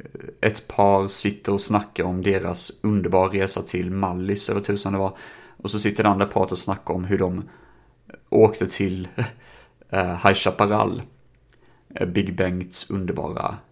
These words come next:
ehm, eh, ja, underhållningscentrum.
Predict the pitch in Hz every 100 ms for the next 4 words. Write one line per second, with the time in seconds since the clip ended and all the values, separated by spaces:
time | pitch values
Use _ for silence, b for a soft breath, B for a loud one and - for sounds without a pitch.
0 | _ - - - - - - - - _
1 | - _ _ _ _ _ _ _ - _
2 | _ _ - - - - - - - -
3 | 123 113 95 101 95 92 127 127 123 104
4 | 65